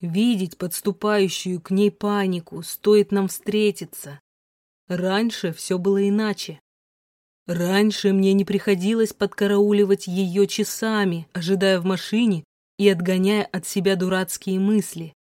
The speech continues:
Почему ее так долго нет? Почему выключен телефон? Почему? Сидел, сам себя накручивал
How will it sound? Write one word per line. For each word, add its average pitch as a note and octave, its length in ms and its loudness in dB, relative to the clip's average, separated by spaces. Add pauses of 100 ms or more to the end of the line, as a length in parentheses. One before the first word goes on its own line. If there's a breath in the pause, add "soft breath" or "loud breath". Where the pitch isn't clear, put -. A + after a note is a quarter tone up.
(140)
Почему G3 560 2
ее F#3 420 2
так E3+ 260 -4
долго G3 360 4
нет? G3+ 400 2 (120)
Почему G3+ 460 4
выключен G3 720 2
телефон? G3+ 640 2
Почему? G3 760 2 (520)
Сидел, F#3+ 720 0 (180)
сам G3+ 380 0
себя G3 280 0
накручивал F#3 1000 0